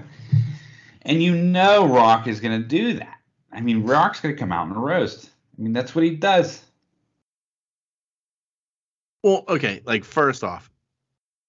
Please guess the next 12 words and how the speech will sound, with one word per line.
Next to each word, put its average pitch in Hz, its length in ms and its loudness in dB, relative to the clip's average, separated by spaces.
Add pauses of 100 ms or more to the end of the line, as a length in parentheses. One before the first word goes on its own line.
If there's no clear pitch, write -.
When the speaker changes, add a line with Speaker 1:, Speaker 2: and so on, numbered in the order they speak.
(160)
Speaker 2:
let 135 100 -2
me 131 80 -2
just 117 200 -8
say, 92 200 -10 (840)
I 113 100 -2
think 107 160 -6
the 95 80 -12
whole 92 160 -10
thing 95 240 -18
was - 120 -20
staged. - 500 -20 (2500)
Speaker 1:
Okay. 113 280 -6